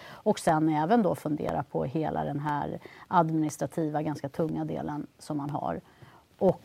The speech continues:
inte vara rädd för att, eh, lämna till någon, till någon annan, där vi då kan vara personliga både mot dig som företagare men också via alla våra kundtjänster mot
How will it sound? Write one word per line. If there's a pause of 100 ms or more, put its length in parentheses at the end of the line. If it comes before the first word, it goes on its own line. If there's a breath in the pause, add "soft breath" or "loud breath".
inte
vara
rädd
för
att, (100)
eh,
lämna
till
någon, (140)
till
någon
annan, (500 soft breath)
där (200)
vi
då
kan
vara
personliga
både
mot
dig
som
företagare
men
också
via
alla
våra
kundtjänster
mot